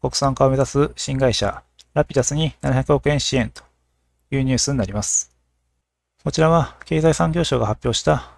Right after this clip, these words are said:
次世代半導体プロジェクトの体制ということで、将来の量産体制を見据えた量産製造拠点を立ち上げるということで、ラピダス株式会社が設立されております。このラピダスには、日本を代表する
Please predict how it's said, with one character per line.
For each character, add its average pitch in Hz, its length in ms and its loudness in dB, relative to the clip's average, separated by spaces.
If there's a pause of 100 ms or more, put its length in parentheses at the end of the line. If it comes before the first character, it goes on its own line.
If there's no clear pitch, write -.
(100)
次 - 100 -10
世 147 80 2
代 139 100 4
半 135 180 -2
導 135 140 0
体 139 200 2
プ 139 80 -6
ロ 139 80 0
ジ 127 80 0
ェ 117 40 -4
ク - 60 -14
ト 113 80 -4
の 101 80 -2
体 110 180 -4
制 135 260 -2
と - 140 -8
い 110 40 -2
う 107 40 -6
こ - 100 -8
と 104 100 -4
で、 135 240 0 (420)
将 170 240 2
来 127 180 6
の 139 220 2 (100)
量 143 140 0
産 147 180 0
体 147 200 2
制 123 100 -2
を 110 60 2
見 113 100 0
据 123 140 0
え 110 40 -2
た 147 300 2 (120)
量 143 140 4
産 147 200 0
製 151 180 2
造 147 140 0
拠 147 120 0
点 139 120 2
を - 20 2
立 107 160 -2
ち - 80 0
上 131 80 2
げ 123 60 -2
る 104 180 -6
と - 100 -8
い 135 40 -4
う - 20 -4
こ 127 80 -4
と 131 80 -2
で、 156 200 4 (220)
ラ 131 120 0
ピ - 80 -8
ダ 117 100 0
ス - 220 0
株 127 180 2
式 - 200 -4
会 107 120 -2
社 - 240 -6
が 151 120 2
設 - 220 -6
立 107 140 -4
さ 110 80 0
れ 110 60 -6
て 147 100 0
お 127 40 0
り 110 60 -6
ま 92 120 -8
す。 - 280 -8 (880)
こ 143 80 -6
の 147 80 0
ラ 170 140 2
ピ - 60 -10
ダ 156 80 6
ス - 120 -2
に 127 120 2
は、 147 260 0 (160)
日 135 80 -4
本 147 100 2
を 139 60 2
代 127 180 4
表 139 160 0
す 147 120 -2
る 156 160 2